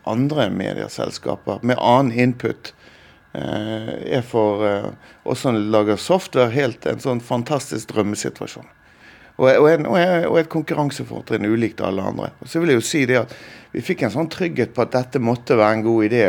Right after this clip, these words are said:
ved at, eh, vi var et av de første selskapene som startet opp ut av T V to.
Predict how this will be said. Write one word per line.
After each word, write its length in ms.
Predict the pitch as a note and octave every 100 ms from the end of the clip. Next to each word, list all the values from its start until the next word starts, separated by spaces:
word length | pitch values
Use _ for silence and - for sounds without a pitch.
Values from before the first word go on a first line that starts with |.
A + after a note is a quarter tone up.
| F2+
ved 180 | G2 G2+
at, 280 | G2 - G#2+ G2 - - - - _ _ _ -
eh, 580 | - - - A#1 - - A1
vi 140 | C3+
var 180 | A#2 A#2
et 120 | A#2
av 60 | A2+
de 80 | G#2+
første 380 | A#2 G#2 -
selskapene 640 | B2+ A2+ A2 - A#2 - G#2+
som 140 | G2+
startet 560 | A2 - A2 - - -
opp 240 | C#3+ -
ut 200 | - A2 A2
av 60 | G#2+
T 80 |
V 100 | G#2
to. 280 | G#2 B2+ E3